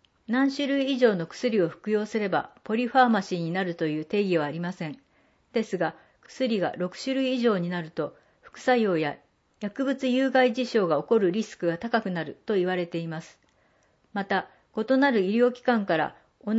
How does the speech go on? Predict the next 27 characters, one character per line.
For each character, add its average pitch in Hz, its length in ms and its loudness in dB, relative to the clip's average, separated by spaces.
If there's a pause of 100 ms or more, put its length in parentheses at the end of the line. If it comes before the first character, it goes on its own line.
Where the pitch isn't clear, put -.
じ 269 160 0
効 277 240 6
能 254 160 4
の 247 140 2
薬 233 320 -4
が 170 140 -2
重 254 260 4
複 247 240 -2
し - 80 -8
て 254 100 2
処 226 160 -2
方 247 180 4
さ 240 160 -2
れ 220 120 0
る 208 240 -4 (160)
重 277 240 6
複 269 220 -2
服 262 200 -4
薬 196 240 2
も 156 240 -8 (360)
注 247 180 -2
意 214 100 0
が 175 120 -4
必 - 260 -8
要 151 140 0
で 139 140 -8
す。 - 220 -20